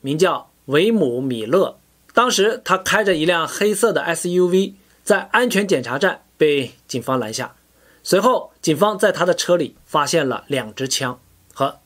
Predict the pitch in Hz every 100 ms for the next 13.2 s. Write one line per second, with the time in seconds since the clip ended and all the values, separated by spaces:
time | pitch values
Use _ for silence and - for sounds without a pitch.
0 | - 170 180 - - _ 190 156 139 139
1 | 175 156 127 139 113 107 117 _ _ _
2 | 240 233 208 - - 127 - 160 180 147
3 | - 165 247 196 151 127 240 214 156 127
4 | 135 127 113 _ _ 175 156 139 - 185
5 | 185 190 170 - _ - 143 165 185 185
6 | 185 127 113 123 127 - _ _ 113 104
7 | 120 120 98 - - 135 170 160 156 131
8 | 123 95 - - _ _ - - - _
9 | - 254 202 - - 190 220 240 233 226
10 | 165 190 180 113 - - 160 175 208 -
11 | 214 214 127 - 131 - _ _ _ _
12 | 214 233 240 226 247 247 156 - 160 156
13 | 175 135